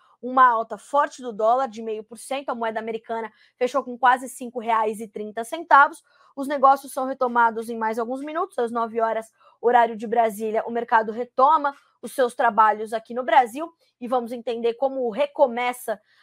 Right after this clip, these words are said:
eh, o ano, né, como começa o ano e como recomeça mais uma semana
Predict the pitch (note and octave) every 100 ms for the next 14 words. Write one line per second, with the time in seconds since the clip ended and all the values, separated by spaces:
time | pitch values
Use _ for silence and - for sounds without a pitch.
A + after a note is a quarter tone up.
0 | _ - G#3+ G#3+ G#3+ A3 G#3+ A#3 C4+ B3+
1 | C#4 C4+ A3+ A3 B3 C4 A#3+ C#4+ B3 C4
2 | D#4+ - C4 A#3+ B3 A#3+ B3+ A#3+ A3+ C#4+
3 | D4 B3 B3 B3 A#3+ B3 B3 A#3+ - A#3+
4 | A3+ G#3+